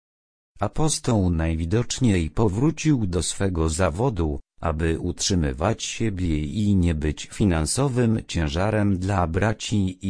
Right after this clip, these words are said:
i zborów, które odwiedzał,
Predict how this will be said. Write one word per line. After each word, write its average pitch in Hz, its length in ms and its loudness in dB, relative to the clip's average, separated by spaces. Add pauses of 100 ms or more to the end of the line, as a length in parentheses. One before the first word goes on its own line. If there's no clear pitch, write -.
i 82 60 2
zborów, 80 800 -2 (220)
które 113 380 0
odwiedzał, 80 960 -2